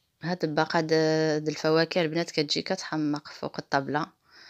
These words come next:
فنقدروا ن-، نقدموها فك-، فحال ديسير في الاخر د الماكله،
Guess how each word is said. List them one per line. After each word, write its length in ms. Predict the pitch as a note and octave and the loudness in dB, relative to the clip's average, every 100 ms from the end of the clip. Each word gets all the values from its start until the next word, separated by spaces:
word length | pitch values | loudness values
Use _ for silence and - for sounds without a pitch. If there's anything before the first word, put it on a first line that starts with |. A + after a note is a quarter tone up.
| - - _ _ | -20 -20 _ _
فنقدروا 1000 | - E3 D3+ D3+ D#3+ E3 G#3 - A#3+ C4 | -10 -2 0 2 0 -2 -4 0 4 4
ن-، 240 | G#3+ E3+ | 4 4
نقدموها 440 | D#3+ E3 D3 D#3 C#3+ | 4 2 2 2 2
فك-، 640 | - - - D#3 D3 D3 | 0 -10 0 2 4 2
فحال 500 | D3 - C#4 F#3+ D3 | 2 4 6 6 6
ديسير 380 | D3+ D3 - D3+ | 4 4 4 2
في 120 | - | 2
الاخر 380 | D#3 D#3 - D3 | 4 4 2 -2
د 160 | C#3 C#3+ | 0 0
الماكله، 800 | C3+ C3+ C3+ - C#3+ F3 C4 | 0 0 -4 -2 2 4 2